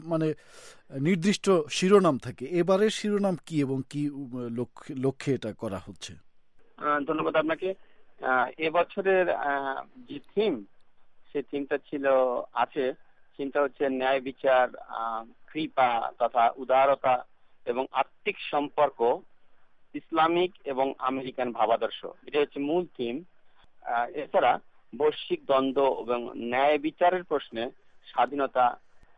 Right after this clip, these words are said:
Speaker 2: বিশ্বস্ততা এবং শান্তির যে মহান বার্তা, তা তুলে ধরাও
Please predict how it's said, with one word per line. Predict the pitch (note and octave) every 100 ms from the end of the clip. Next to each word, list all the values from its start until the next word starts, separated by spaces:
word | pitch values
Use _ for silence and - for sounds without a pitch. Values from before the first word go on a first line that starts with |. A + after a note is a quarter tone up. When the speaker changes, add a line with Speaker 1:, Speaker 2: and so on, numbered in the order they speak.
| - -
Speaker 2:
বিশ্বস্ততা | - - C#3+ - C#3+ - B2
এবং | B2+ B2 C3
শান্তির | - - C#3+ - E3+
যে | D#3
মহান | A#2+ A2+ C3+ C#3
বার্তা, | G#2+ A#2 - B2 G#2+ - - - - - -
তা | B2 A#2+ B2+ -
তুলে | C3 A#2+
ধরাও | C3+ D#3 D#3+